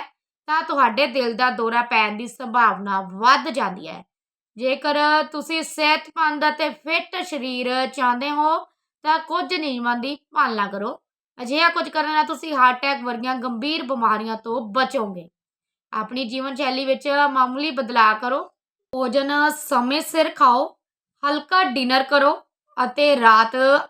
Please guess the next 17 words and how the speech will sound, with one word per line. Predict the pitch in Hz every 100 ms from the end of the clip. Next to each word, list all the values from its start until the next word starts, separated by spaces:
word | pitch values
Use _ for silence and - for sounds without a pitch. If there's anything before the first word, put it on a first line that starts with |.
| - 311
ਅੱਠ | 349 -
ਵਜੇ | 269 262 240 254
ਤੋਂ | 269 262
ਪਹਿਲਾਂ | 254 226 226 240 247
ਖਾਣਾ | - 254 294 339
ਖਾਣ | 302 226 214
ਦੀ | 196 247 269 _
ਕੋਸ਼ਿਸ਼ | 302 285 285 330 359 349 -
ਕਰੋ। | 240 196 - _ _ _ _ _
ਸਮੇਂ | - 294 285 320
ਸਿਰ | 320 302 311
ਸੋਵੋ | - 294 247 233 285 - _ _ _ -
ਅਤੇ | 262 277 381
ਆਪਣੇ | 339 - 277
ਮਨ | 285 233 233 240 240 254 254 -
ਅਤੇ | 269 370 381
ਸਰੀਰ | - 320 285 277 262 202